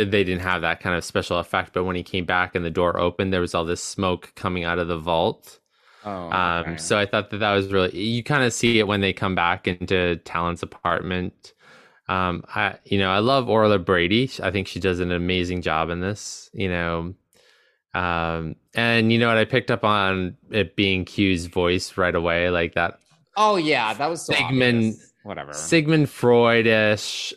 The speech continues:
Speaker 1: uh,
Speaker 2: <laughs> It was
Speaker 1: voice
Speaker 2: this,
Speaker 1: was
Speaker 2: like, bad
Speaker 1: just
Speaker 2: Austrian accent.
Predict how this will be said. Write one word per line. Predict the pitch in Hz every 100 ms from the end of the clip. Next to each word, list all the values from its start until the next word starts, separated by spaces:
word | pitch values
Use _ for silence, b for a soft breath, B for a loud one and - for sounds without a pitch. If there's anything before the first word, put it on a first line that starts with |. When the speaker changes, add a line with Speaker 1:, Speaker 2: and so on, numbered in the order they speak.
| -
Speaker 1:
uh, | 104 98 95 92
Speaker 2:
<laughs> | 90 92
It | -
was | - 110
Speaker 1:
voice | 127
Speaker 2:
this, | - 214
Speaker 1:
was | 214
Speaker 2:
like, | 156 127
bad | 117 120
Speaker 1:
just | 120 120 120 101 -
Speaker 2:
Austrian | 104 95 90
accent. | 85 82 - 78 78 78 92